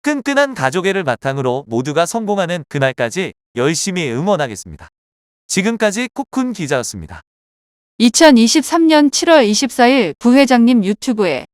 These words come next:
Speaker 2: 지에스 파워그룹 김은영 사장님과 김은주 사장님이 찾아주셨습니다. 이날은 특히 비오텔라 특집으로 진행이 되었다고 하는데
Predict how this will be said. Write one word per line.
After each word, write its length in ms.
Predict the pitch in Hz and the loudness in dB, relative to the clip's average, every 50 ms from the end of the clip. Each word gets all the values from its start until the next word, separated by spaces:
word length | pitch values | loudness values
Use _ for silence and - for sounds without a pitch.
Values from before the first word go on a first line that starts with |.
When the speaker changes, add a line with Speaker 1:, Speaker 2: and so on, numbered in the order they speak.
| _ _ _ - | _ _ _ -6
Speaker 2:
지에스 400 | - - 262 269 277 - - - | 0 2 4 4 4 2 -2 0
파워그룹 540 | - 320 302 294 294 254 226 190 175 147 - - _ _ _ _ | 2 4 6 6 4 4 0 -2 -4 -4 -6 -10 _ _ _ _
김은영 680 | - - 240 240 262 277 262 277 285 277 240 196 151 151 | 2 6 8 8 8 8 8 8 6 6 4 2 -2 -6
사장님과 880 | - - 247 233 277 269 254 247 233 220 220 208 220 202 156 123 - - | -4 -4 0 2 4 4 6 6 6 4 4 6 6 6 6 4 0 -2
김은주 560 | - 233 220 233 247 226 226 214 247 247 254 | 2 4 4 6 6 6 4 4 2 0 0
사장님이 680 | 240 - - 302 294 294 277 254 226 208 208 262 285 | 0 -2 -2 0 2 4 4 4 4 4 2 0 0
찾아주셨습니다. 1080 | - - - 330 330 320 262 262 226 - 202 185 - - 165 151 143 - 131 127 123 - _ _ _ _ _ _ _ _ _ _ _ | 0 -2 -2 0 0 0 0 -2 -4 -4 -6 -8 -8 -10 -10 -8 -6 -4 -4 -4 -6 -8 _ _ _ _ _ _ _ _ _ _ _
이날은 640 | - 214 220 233 240 240 277 269 214 165 127 - - _ _ _ _ | 2 4 6 8 8 8 8 6 4 2 -2 -6 -12 _ _ _ _
특히 500 | - 330 - - 330 320 277 202 147 127 - _ | -12 -12 -4 0 2 2 2 2 0 -4 -8 _
비오텔라 600 | - 233 233 262 277 262 - 285 269 269 269 269 | 2 4 6 6 6 6 4 4 6 6 6 6
특집으로 580 | - - - - - 320 294 285 285 285 277 262 | 4 -2 -8 -4 -2 0 2 2 2 2 0 0
진행이 420 | - - 226 240 240 233 240 247 | 2 2 4 6 6 6 4 4
되었다고 540 | 214 214 196 202 208 - - 185 175 - 202 | 2 2 2 2 0 0 -2 -2 0 0 0
하는데 500 | 202 196 180 160 147 135 165 175 185 | 0 0 0 -2 -4 -4 -4 -6 -6